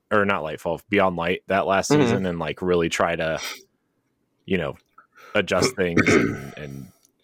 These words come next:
Speaker 2: I
Speaker 1: balance
Speaker 2: hope
Speaker 1: things
Speaker 2: so,
Speaker 1: going
Speaker 2: because
Speaker 1: into the
Speaker 2: this,
Speaker 1: final
Speaker 2: this
Speaker 1: season.
Speaker 2: feels really bad to me.
Speaker 1: Yeah.
Speaker 2: Um, you want more people playing Iron Banner and Trials, not less. This is how you get less people playing.
Speaker 1: Yeah.
Speaker 2: So, curious to see what they do.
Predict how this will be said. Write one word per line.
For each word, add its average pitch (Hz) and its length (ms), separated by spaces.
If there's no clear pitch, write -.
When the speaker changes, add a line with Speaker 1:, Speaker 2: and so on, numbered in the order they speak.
Speaker 2:
I 170 160
Speaker 1:
balance 170 40
Speaker 2:
hope 143 180
Speaker 1:
things - 120
Speaker 2:
so, 147 180
Speaker 1:
going 143 100
Speaker 2:
because 120 300
Speaker 1:
into 87 80
the 113 40
Speaker 2:
this, 113 120
Speaker 1:
final 90 140
Speaker 2:
this 143 240
Speaker 1:
season. 202 120
Speaker 2:
feels 101 280
really 110 380
bad 85 380
to 123 100
me. 135 380
Speaker 1:
Yeah. - 300
Speaker 2:
Um, 98 680
you 107 200
want 117 380
more 110 420
people 101 360
playing 98 420
Iron 87 300
Banner 85 260
and 87 80
Trials, 80 400
not 85 220
less. 80 240
This 104 200
is 117 120
how 117 80
you 104 180
get 95 180
less 85 200
people - 280
playing. 50 260
Speaker 1:
Yeah. 50 200
Speaker 2:
So, 82 680
curious 127 360
to - 80
see 127 140
what 127 140
they 131 120
do. 98 480